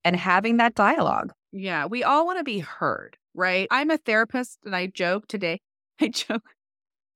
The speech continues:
Speaker 2: I met my, with my trainer on the Future app, and I was asking all the questions, and she was like, "This is supposed to be about you." She's like, "I keep talking about myself.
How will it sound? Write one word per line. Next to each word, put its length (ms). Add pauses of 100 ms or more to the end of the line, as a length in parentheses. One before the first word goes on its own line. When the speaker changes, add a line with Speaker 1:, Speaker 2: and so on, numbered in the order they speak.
Speaker 2:
I 120
met 340
my, 400
with 220
my 160
trainer 440
on 160
the 80
Future 360
app, 260 (140)
and 240
I 300
was 180
asking 240
all 80
the 60
questions, 360
and 100
she 140
was 180
like, 220 (1120)
"This 200
is 120
supposed 280
to 60
be 140
about 300
you." 420
She's 220
like, 120
"I 80
keep 220
talking 320
about 220
myself. 460